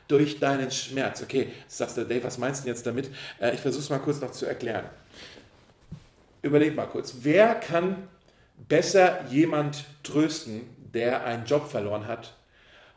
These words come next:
als jemand anders, der diesen Schmerz kennt und auch schon mal einen Job verloren hat? Wer kann besser jemand trösten, der, äh, an einer chronischen Krankheit, so wie Long-Covid zum Beispiel, leidet, als jemand anders, der auch weiß, wie sich das anfühlt, wenn plötzlich die Energie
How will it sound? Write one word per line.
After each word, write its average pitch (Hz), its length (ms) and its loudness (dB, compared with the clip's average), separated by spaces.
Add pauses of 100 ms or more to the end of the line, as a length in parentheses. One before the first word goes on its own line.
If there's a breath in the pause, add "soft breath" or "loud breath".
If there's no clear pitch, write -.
(280 soft breath)
als 135 280 0
jemand 127 240 0
anders, 123 560 -2
der 117 220 0
diesen 117 240 -8
Schmerz 107 380 -4
kennt 107 200 -6
und 101 120 -2
auch 110 140 -4
schon 110 140 -8
mal 101 60 -4
einen 104 100 -8
Job - 180 -8
verloren - 360 -10
hat? - 200 -18 (720 loud breath)
Wer 160 260 8
kann 156 300 -2
besser 156 460 2
jemand 135 380 0
trösten, 135 460 -2
der, 117 340 -4 (320 loud breath)
äh, 110 280 -2 (260)
an 120 140 -4 (140)
einer 120 200 -4
chronischen 139 500 -2
Krankheit, 123 580 -6
so 117 220 -6
wie 117 40 -6
Long-Covid 147 720 0
zum 117 120 -10
Beispiel, 101 280 -2
leidet, 98 440 -4 (360 soft breath)
als 131 240 0
jemand 127 240 0
anders, 120 420 -4
der 117 200 0
auch - 200 -2
weiß, 110 360 -2
wie 107 80 -10
sich 98 160 -12
das 107 160 -8
anfühlt, 104 380 -10
wenn 104 120 -14
plötzlich 113 420 -10
die - 160 -12
Energie 110 600 -8